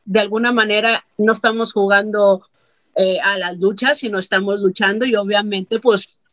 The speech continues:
desafortunadamente, pues, se ve más mermado en ese aspecto, pero, pues, me preparo para, pues, para continuar en la lucha libre y por eso disfruto cada, cada evento que yo tengo, cada lucha al máximo, porque, pues,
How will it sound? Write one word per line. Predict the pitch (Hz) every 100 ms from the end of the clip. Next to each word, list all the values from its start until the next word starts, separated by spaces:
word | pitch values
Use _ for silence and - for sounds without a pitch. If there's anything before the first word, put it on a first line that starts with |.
| _
desafortunadamente, | 208 202 214 196 208 226 226 240 233 226 254
pues, | 220
se | 202
ve | 190
más | 202 208
mermado | 208 202 202 202
en | 202
ese | 220
aspecto, | 208 220 208 247 247
pero, | 240 226
pues, | 196 220
me | 220
preparo | 214 214 226 226 -
para, | 233 208 190 - - - - - _ -
pues, | 320 294
para | 294 277
continuar | 285 269 277 285
en | 330
la | 302
lucha | 277 - 285
libre | 277 269 302
y |
por | 233 233
eso | 220 262
disfruto | 240 202 226 240 240
cada, | 233 226 233
cada | 190 226 240
evento | 240 226 240 233
que | 208
yo | 202
tengo, | 196 214 214 220
cada | 214 208
lucha | 214 208 220
al | 202
máximo, | 202 185 240 247 240
porque, | 202 185 185
pues, | - 180 185 _